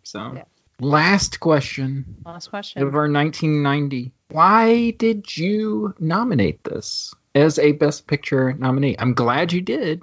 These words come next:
Speaker 2: Thank you.
Speaker 1: But I wonder why you did.
Speaker 2: Yeah. I nominated this because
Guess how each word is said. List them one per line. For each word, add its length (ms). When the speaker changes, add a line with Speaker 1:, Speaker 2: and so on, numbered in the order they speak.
Speaker 2:
Thank 280
you. 60
Speaker 1:
But 120
I 80
wonder 340
why 220
you 160
did. 140
Speaker 2:
Yeah. 80
I 280
nominated 640
this 260
because 1200